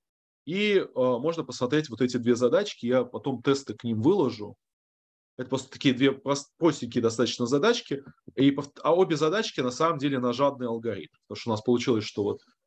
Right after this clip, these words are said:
у нас была только одна, по сути, задачка на жадный алгоритм, которая ещё вдобавок работала в очень специфичных условиях. А вот ниже идут две задачки на тоже жадные алгоритмы, которые вот там гарантированно жадный алгоритм срабатывает.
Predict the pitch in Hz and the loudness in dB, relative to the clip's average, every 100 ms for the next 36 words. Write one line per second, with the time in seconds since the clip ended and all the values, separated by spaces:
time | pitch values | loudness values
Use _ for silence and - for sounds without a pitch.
0 | _ _ 117 120 113 120 117 117 131 139 | _ _ -2 -2 2 0 0 -2 0 0
1 | 226 233 131 - 123 107 120 117 107 - | -2 -2 -6 -6 -8 -2 0 2 0 -4
2 | 104 110 113 98 101 101 107 117 104 82 | -6 -2 2 0 0 -2 0 0 0 -8
3 | _ _ _ _ _ _ _ _ - 147 | _ _ _ _ _ _ _ _ -2 0
4 | 131 123 123 135 139 123 - 127 143 143 | 2 -2 0 2 4 2 0 -6 -6 -2
5 | 117 113 117 - 110 - 135 123 - 120 | -2 -2 -10 -14 -12 -6 -2 -2 -2 0
6 | 139 - 107 87 85 - - - - _ | 0 2 2 2 0 -4 -4 -4 -8 _
7 | - 120 165 226 160 127 160 120 139 139 | 4 4 4 0 2 2 2 0 -2 0
8 | 139 208 214 - 135 123 123 123 120 120 | -2 -2 -4 -4 -2 0 2 0 -2 -4
9 | 123 107 120 117 120 120 123 202 - 127 | -6 0 0 0 -4 -4 -2 -4 -4 -4
10 | - - 170 127 127 - - _ 151 160 | -2 2 2 2 0 -4 -20 _ -2 0
11 | 123 120 120 170 139 110 113 131 113 107 | 0 0 -2 -2 0 0 2 2 0 -6
12 | 107 135 156 117 - 117 101 78 - - | -4 -4 -4 -8 0 2 2 -2 -6 -14